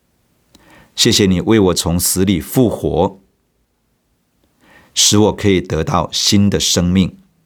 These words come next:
可以恢复与神之间的关系，可以永远与神同在。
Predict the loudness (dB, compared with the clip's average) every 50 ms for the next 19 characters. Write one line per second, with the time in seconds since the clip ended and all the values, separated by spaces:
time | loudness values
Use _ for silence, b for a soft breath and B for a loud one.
0 | _ _ _ _ _ _ _ _ _ _ _ _ _ _ _ _ _ _ _ b
1 | b b b b b b b b b b 0 2 2 2 0 0 0 0 2 0
2 | 0 0 0 0 0 -2 -6 -8 -6 -6 -4 -4 -4 -2 -2 -4 -4 -6 -6 -4
3 | -4 -4 -2 0 0 0 0 0 0 -2 -2 0 0 0 0 0 -2 -4 -8 _
4 | _ _ _ _ _ _ _ _ _ _ _ _ _ _ _ _ _ _ _ _
5 | _ _ _ b b b b b b b b -2 0 2 2 2 2 2 2 4
6 | 4 4 2 2 0 0 -4 -12 _ -8 -6 -6 -4 -4 -4 -4 -4 -6 -8 -10
7 | -12 -10 -8 -8 -8 -6 -6 -6 -4 -4 -4 -4 -6